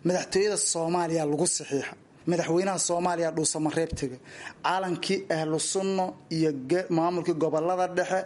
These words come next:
daaqadaa laga tuura kii Galmudug ayaa Maxamed Xaashi iyo Cali Gacal iyo madaxweyne Xaaf iyo ayagoo wada taagan shantii ugu sarreyda Galmudug iyo madaxweynihii Soomaaliya ayaa laga taagay. Halkaa waxaa taagay senataradii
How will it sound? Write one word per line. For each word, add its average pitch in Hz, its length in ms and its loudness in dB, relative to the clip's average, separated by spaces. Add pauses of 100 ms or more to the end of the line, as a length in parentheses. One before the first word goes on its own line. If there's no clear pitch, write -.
(160)
daaqadaa 160 540 0
laga 170 220 -2
tuura 185 320 2
kii 165 320 0
Galmudug 190 500 0 (460)
ayaa 170 260 2
Maxamed 175 380 0
Xaashi 214 400 -2 (180)
iyo 151 160 2
Cali 196 340 0
Gacal 208 340 -2 (160)
iyo 175 140 2
madaxweyne 151 520 2
Xaaf - 320 0 (220)
iyo 165 160 2
ayagoo 208 300 4
wada 214 200 0
taagan 208 360 0 (240)
shantii 233 400 0
ugu 202 180 4
sarreyda 214 420 0
Galmudug 226 440 0
iyo 190 140 2
madaxweynihii 180 460 2
Soomaaliya 214 540 2
ayaa 170 200 2
laga 160 180 0
taagay. 135 280 -4 (320)
Halkaa 226 300 2
waxaa 202 260 -2
taagay 208 420 0
senataradii 185 760 0